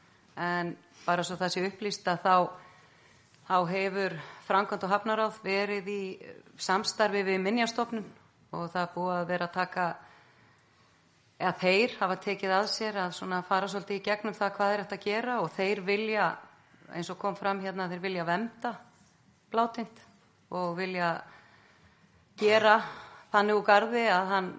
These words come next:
geti verið hér til sýnis, en það kostar gríðarlega mikla peninga og þeir hafa skilning á því að það á ekki endilega að vera hlutverk sveitarfélagsins að gera það eitt og óstutt. Þannig að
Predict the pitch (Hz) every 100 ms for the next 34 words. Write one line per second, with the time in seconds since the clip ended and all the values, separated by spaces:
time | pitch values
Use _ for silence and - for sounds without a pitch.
0 | - 208 202 190 202 208 202 196 185 220
1 | 226 254 - - - _ 180 180 175 170
2 | - _ - 185 196 185 180 180 208 214
3 | 196 180 190 202 226 226 233 190 165 165
4 | 190 185 175 - 208 208 202 196 220 220
5 | - - - - - 170 180 180 185 -
6 | 190 190 202 196 190 190 185 185 - 208
7 | 208 196 - 214 220 214 220 214 220 208
8 | 196 214 220 220 220 214 - - - _
9 | _ 214 220 226 220 226 247 262 - -
10 | - _ _ - 180 185 180 175